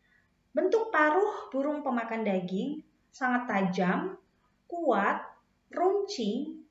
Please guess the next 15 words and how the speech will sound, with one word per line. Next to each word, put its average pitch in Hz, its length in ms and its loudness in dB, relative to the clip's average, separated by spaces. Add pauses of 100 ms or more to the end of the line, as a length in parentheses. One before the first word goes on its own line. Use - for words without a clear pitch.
dan 226 320 -2
agak 240 400 -2
membengkok 208 880 0
untuk 254 240 -4
mengoyak 214 640 0
daging. 180 400 -2 (1120)
Sedangkan 233 400 2
bentuk 214 300 -2
kakinya 214 680 -2
adalah 214 320 0
kaki 294 320 -6
pencengkeram. 311 880 -2 (640)
Jari 320 320 4
kakinya 359 480 -2
pendek 202 720 0